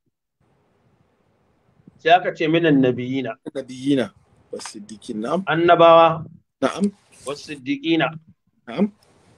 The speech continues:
Speaker 1: Was shuhada. Was salihina wa hasuna ulaika rafiqa. To wannan category din yadda kaga an kawo, ba a ce minan rusuli ba, sai aka
Speaker 2: Hmm.
Speaker 1: ce minan nabiyina saboda kowane manzo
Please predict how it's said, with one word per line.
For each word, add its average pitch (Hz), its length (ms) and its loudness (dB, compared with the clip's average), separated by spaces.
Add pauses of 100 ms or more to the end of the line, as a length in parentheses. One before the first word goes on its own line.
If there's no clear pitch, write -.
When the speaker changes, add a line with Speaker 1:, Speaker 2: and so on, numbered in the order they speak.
(280)
Speaker 1:
Was 143 140 0
shuhada. 147 680 4 (680)
Was 139 240 -8
salihina 160 580 6
wa 135 160 2
hasuna 156 340 -2
ulaika 135 500 0
rafiqa. 110 440 -10 (400)
To 151 60 -4
wannan 208 360 4
category 165 540 4
din 156 220 4
yadda 160 280 0
kaga 127 240 -8
an 131 140 -8
kawo, 123 360 2 (520)
ba 151 180 6
a 160 60 2
ce 185 200 4
minan 185 280 6
rusuli 160 480 2
ba, 127 200 0 (500)
sai 165 180 -2
aka 143 140 4
Speaker 2:
Hmm. 98 40 -10
Speaker 1:
ce 170 160 -4
minan 165 300 4
nabiyina 139 480 4
saboda 151 400 2
kowane 185 640 8
manzo 139 600 -2